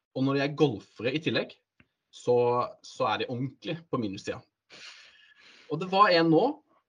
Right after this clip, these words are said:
på denne turneringen her, ganske streit, eh, vanlig golfer,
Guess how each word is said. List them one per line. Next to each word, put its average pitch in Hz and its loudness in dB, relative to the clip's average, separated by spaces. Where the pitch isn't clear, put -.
på 160 6
denne 127 4
turneringen 113 -2
her, 214 0
ganske 120 -4
streit, 185 -4
eh, 156 -2
vanlig 135 -2
golfer, 160 -2